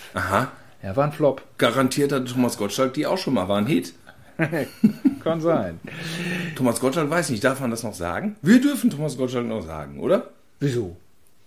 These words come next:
Speaker 2: Der ist doch immer mal, äh, ja, natürlich. <laughs> Wieso, der hat doch auf Pro sieben noch gigantische Erfolge gefeiert.
Speaker 1: Ja,
Speaker 2: Das ist doch gerade mal drei Wochen her.
Speaker 1: Außerdem habe ich ein Autogramm von Thomas Gottschalk. Wusstest du das?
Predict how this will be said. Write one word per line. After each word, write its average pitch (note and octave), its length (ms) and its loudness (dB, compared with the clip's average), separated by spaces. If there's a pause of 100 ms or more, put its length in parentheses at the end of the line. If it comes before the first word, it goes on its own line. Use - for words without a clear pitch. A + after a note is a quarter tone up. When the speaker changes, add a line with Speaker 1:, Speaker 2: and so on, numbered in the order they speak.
(180)
Speaker 2:
Der A#2+ 140 2
ist C3 180 -4
doch A2+ 160 4
immer D3+ 220 2
mal, A#2 440 2 (720)
äh, A#3+ 60 0
ja, C3+ 240 4 (120)
natürlich. A2+ 600 2 (500)
<laughs> - 500 2
Wieso, D3+ 160 2
der D3 120 8
hat D3+ 80 0
doch C3 80 2
auf C#3 160 2
Pro D3 140 -2
sieben D#3+ 200 0
noch D3+ 220 0
gigantische D#3+ 720 2
Erfolge A2+ 420 0
gefeiert. G2+ 480 -2
Speaker 1:
Ja, G2 60 -6
Speaker 2:
Das A#2+ 140 -4
ist C3+ 160 -6
doch A2 100 -4
gerade A#2+ 180 0
mal A2 160 -2
drei A2 240 0
Wochen G2+ 180 -6
her. C3 240 2 (1600)
Speaker 1:
Außerdem D#3 320 4
habe D#3+ 140 4
ich D3+ 60 -2
ein D3+ 60 -2
Autogramm C3 420 4
von D3 160 0
Thomas E2 280 -4
Gottschalk. D#2 380 -6
Wusstest - 320 -6
du F3 60 0
das? D4+ 320 -4